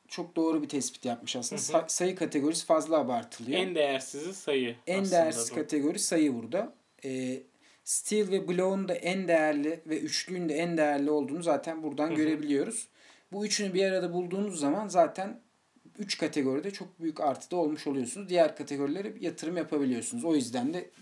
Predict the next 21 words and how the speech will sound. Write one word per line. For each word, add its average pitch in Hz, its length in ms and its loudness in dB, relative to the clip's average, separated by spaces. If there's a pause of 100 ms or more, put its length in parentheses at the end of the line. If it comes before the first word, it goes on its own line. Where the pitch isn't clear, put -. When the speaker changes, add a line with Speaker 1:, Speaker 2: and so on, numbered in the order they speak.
Speaker 1:
Green, 139 300 2 (100)
Covington, 127 600 0 (640)
e, 120 340 -2
gibi 135 280 -2
oyuncular 131 680 2
bizim 139 380 -4
radarımızda 123 640 -4 (220)
yüksek 127 420 -2
yerlerde. 98 480 -10 (360)
Speaker 2:
Ee, 143 360 4
Harrell 180 300 0
ve 180 100 -2
Siakam 175 480 -2
hakkında 120 400 -8
ne 117 160 -8
düşünüyorsun? - 540 -12 (320)
Speaker 1:
Abi, 170 380 4 (400)
Clippers 170 400 -6
çok - 240 -4
keyifli 143 340 0
takım. 170 360 -6